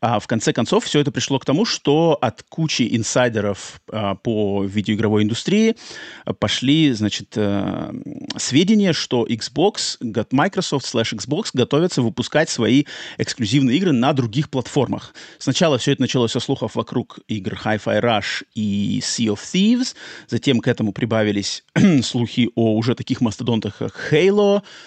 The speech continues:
Starfield, а, что Starfield готовится к выходу на PlayStation пять, что Hi-Fi Rush идёт на Nintendo Switch, в общем, что, а, Xbox так или иначе уходит в мультиплатформу, и, естественно, это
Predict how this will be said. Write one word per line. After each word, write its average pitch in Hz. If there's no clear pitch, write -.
Starfield, 156
а, 104
что 104
Starfield 104
готовится 98
к -
выходу 98
на 95
PlayStation 101
пять, 202
что -
Hi-Fi -
Rush 104
идёт 98
на 101
Nintendo 104
Switch, 185
в -
общем, 123
что, 117
а, 104
Xbox 120
так 143
или 120
иначе 160
уходит 123
в 117
мультиплатформу, 143
и, 131
естественно, 123
это 110